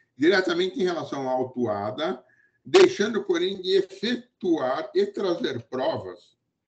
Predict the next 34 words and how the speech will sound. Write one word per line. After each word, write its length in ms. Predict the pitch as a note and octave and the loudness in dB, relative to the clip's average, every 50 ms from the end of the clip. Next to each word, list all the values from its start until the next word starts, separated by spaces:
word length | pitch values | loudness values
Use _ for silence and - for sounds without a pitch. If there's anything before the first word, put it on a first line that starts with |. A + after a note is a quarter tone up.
| _ _ _ _ _ _ _ _ _ _ _ _ _ _ _ _ _ _ _ _ _ _ _ _ - | _ _ _ _ _ _ _ _ _ _ _ _ _ _ _ _ _ _ _ _ _ _ _ _ -10
efetuar 540 | B2 A2+ - - B2 A#2+ - - C3 B2+ - | -10 -10 -8 -8 -10 -10 -8 -6 -6 -6 -6
e 60 | - | -8
trazer 460 | - D#3+ C#3 C3+ B2 C3+ B2+ G#2 - | -10 -10 -8 -8 -6 -6 -8 -8 -8
provas 460 | - C#3+ D#3+ D#3 - C#3 B2 A#2 - _ _ _ _ _ _ _ | -10 -6 -6 -6 -4 -6 -10 -12 -12 _ _ _ _ _ _ _
em 160 | - D#3 F3+ F#3 | 2 6 6 8
relação 680 | G3+ G#3+ G#3 G3 F3 - - F#3 F#3 G3+ A3 - - - | 8 6 2 0 -4 -2 -2 0 0 0 -2 -6 -10 -4
ao 320 | - E3+ G#3 A3 A3+ A3 | -2 -2 -2 -2 -4 -6
link, 640 | F3 D#3 D3+ D#3 D#3+ F3+ G3+ F#3+ F3 D3 A#2 - B2+ | -8 -8 -8 -6 -6 -4 -4 -4 -4 -6 -6 -8 -8
ou 100 | C3 B2+ | -8 -6
seja, 400 | B2+ D#3 C#3 B2+ A2+ A#2 A2+ - _ _ _ _ _ _ | -6 -6 -4 -4 -4 -4 -6 -8 _ _ _ _ _ _
eh, 340 | C#3 C#3 C#3+ D3 D3 D3+ D#3 F3 | -12 -8 -6 -6 -6 -6 -4 -4
ele 200 | G3 G#3+ G#3+ A3+ | -4 -2 -2 -4
não 200 | A3 G3+ F#3+ A#3 | -2 -2 -4 -2
trouxe, 320 | - G3+ G3+ F#3 F3+ - - - | 0 -2 -2 -2 -4 -6 -8 -6
é, 280 | F4+ G4+ - - G3+ | -4 -4 -4 -2 -2
essa 340 | A#3+ F4+ - - - F#3+ E3 | 0 0 -2 -2 -4 -6 -4
relação, 600 | E3 D#3+ D#3 C#3+ B2+ A#2 - C#3+ C#3+ B2+ A2+ - - _ _ _ - | -4 -4 -4 -4 -8 -8 -8 -6 -6 -6 -8 -12 -16 _ _ _ -10
ou 100 | B2+ A#2+ | -8 -6
seja, 380 | A#2+ D#3+ D3 B2+ C3+ D3 D#3 | -4 -4 -6 -4 -4 -4 -2
linkar 500 | E3+ F3 D#3+ D3+ - - D3 C#3+ C#3 C#3+ | 0 0 -2 -2 -4 -6 -6 -4 -4 -4
uma 200 | D#3 F3 F#3 F3 | -4 -2 -4 -4
operação 500 | E3+ - F#3 D#3 C#3+ C3+ - - C#3+ C#3 | -6 -4 -6 -6 -4 -6 -6 -8 -8 -6
de 100 | C#3+ D#3 | -6 -6
uma 140 | D#3+ D#3 C#3+ | -4 -4 -4
empresa 500 | B2+ A2+ - - C#3+ D3 C3+ B2 C3 A#2+ | -6 -6 -8 -8 -8 -8 -8 -8 -10 -10
com 140 | A#2 - A2+ | -10 -8 -6
a 40 | A#2 | -4
outra, 340 | C3+ C#3+ C3+ B2 B2+ B2 | -4 -4 -4 -8 -8 -10
como 180 | A#2+ C3+ C3 B2+ | -10 -8 -8 -6
foi 140 | C3+ C#3+ C#3+ | -8 -8 -2
feito, 240 | - F3 E3+ F3 F3 | 2 4 4 4 4
ele 160 | F3 F#3 G3 | 2 2 0
não 120 | G3+ G3 | -2 -2
trouxe 460 | - - E3+ D#3 D3+ - - - - | -2 -2 -2 -2 -2 -6 -10 -18 -20